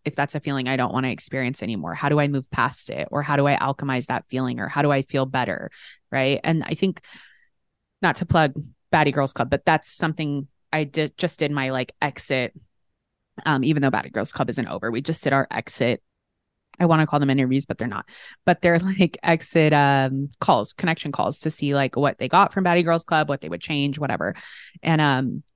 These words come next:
one of the things that somebody said was, like, "I love that we're not staying in the why," um, because she was saying that a lot of the times she would feel like, "I can't figure out why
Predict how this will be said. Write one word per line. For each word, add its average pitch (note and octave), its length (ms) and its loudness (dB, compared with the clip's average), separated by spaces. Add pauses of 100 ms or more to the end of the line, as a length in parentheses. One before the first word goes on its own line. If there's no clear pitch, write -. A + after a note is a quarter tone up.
(100)
one F3+ 140 6
of E3+ 100 6
the D#3 80 6
things D3 280 0
that B2 240 0
somebody C#3 300 0
said D3 280 2
was, D3+ 240 2
like, C3+ 260 0
"I D3+ 120 4
love D#3 680 4
that C#3+ 240 2
we're D3+ 140 2
not C#3 260 2
staying B2+ 760 -2
in C3 440 -4
the C#3 100 -2
why," C3+ 600 -2 (680)
um, C#3+ 300 4
because C#3+ 340 0
she - 140 -2
was C#3+ 160 0
saying C#3+ 360 -2
that B2+ 280 -2 (720)
a E3+ 80 4
lot D#3+ 240 6
of D#3+ 60 4
the D#3+ 80 2
times C3+ 680 0 (960)
she - 200 2
would D#3 160 4
feel D3 200 4
like, C3+ 300 0 (560)
"I F3 80 2
can't F#3 240 2
figure E3+ 240 4
out D3+ 220 4
why C3+ 640 0